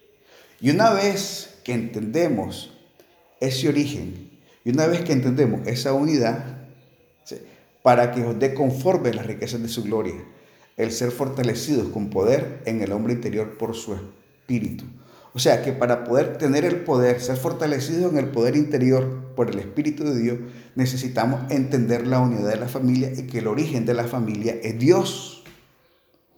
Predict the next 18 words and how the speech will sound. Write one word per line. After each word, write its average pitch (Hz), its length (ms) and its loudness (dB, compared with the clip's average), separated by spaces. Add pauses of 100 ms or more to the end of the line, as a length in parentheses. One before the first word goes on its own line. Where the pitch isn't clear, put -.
(400)
O 131 60 -6
sea, 127 440 0 (440)
que 135 220 4
el 127 240 2
poder, 127 720 4
la 117 100 0
riqueza, 117 640 -4
la 107 200 -2
bendición 113 1000 0
y 123 40 -2
la 120 160 4
capacidad 123 400 0
del 156 100 4
ser 165 120 2
humano 185 600 2
proceden 127 720 2
de 135 120 2
Dios 156 720 -2